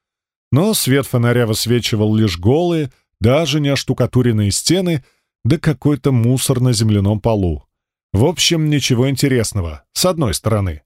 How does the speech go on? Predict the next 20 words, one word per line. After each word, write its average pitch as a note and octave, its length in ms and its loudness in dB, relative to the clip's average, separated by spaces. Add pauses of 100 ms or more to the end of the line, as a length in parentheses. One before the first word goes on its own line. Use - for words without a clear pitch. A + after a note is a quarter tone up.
(400)
Но A2+ 120 4
с F2 100 -2
другой, G#2 580 0 (420)
рассмотреть B2 720 0
всё C#3 300 0
я F3 140 -2
просто A2+ 400 -2
не C#3 100 2
мог. C#3+ 400 -6 (400)
Где-то G2 320 0
перегородки A#2 600 0
мешали, C#3 560 0 (400)
где-то C#3+ 340 0
заваленные B2+ 600 0
каким-то C3+ 500 -2
хламом B2 480 0
стеллажи A#2+ 720 0 (160)
или B2+ 160 4
полусгнившие A#2+ 800 0
бочки. C3 540 -2